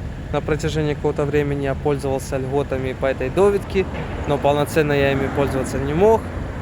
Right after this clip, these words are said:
Укрзалізниці квитки я купить не смог, ничего я решить толку я не смог. И, соответственно, меня направили, э, сейчас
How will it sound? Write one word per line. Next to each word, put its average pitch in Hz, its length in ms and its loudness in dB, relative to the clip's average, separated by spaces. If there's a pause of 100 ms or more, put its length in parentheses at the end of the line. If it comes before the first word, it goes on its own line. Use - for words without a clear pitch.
(120)
Укрзалізниці 143 760 2
квитки 143 360 -4
я 139 200 4
купить 139 360 -2
не 139 160 -2
смог, 196 340 4 (880)
ничего 156 500 4
я 143 200 6
решить 139 480 0 (140)
толку 143 320 4
я 131 140 2
не 139 120 -2
смог. 208 380 4 (280)
И, 185 120 2
соответственно, 160 840 4 (500)
меня 156 220 4
направили, 156 680 4 (1400)
э, 135 760 4
сейчас 135 600 2